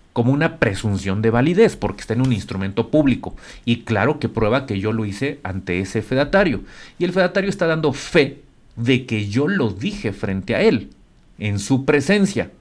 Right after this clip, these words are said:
siempre y cuando no se pruebe que el notario no estuvo o alguna cuestión rara por el estilo, ¿no? Pero no prueba que lo que yo estoy diciendo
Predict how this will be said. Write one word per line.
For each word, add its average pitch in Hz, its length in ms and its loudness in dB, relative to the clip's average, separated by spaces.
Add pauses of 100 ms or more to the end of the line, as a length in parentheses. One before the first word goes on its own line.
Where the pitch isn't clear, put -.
(400)
siempre 131 420 2
y - 40 -8
cuando 113 280 2
no 123 100 4
se 139 120 2
pruebe 127 380 2
que - 80 -2
el 101 100 -2
notario 104 400 -4
no 98 140 -4
estuvo 131 460 0
o 101 60 2
alguna 107 300 0
cuestión 113 320 -2
rara 101 320 2
por 87 100 -2
el 78 100 -4
estilo, - 360 -14
¿no? 127 160 -8 (720)
Pero 175 220 4
no 214 220 2
prueba 190 480 4 (140)
que 127 120 0
lo 107 140 -2
que 107 120 -2
yo 110 80 0
estoy 131 240 -2
diciendo 147 600 -2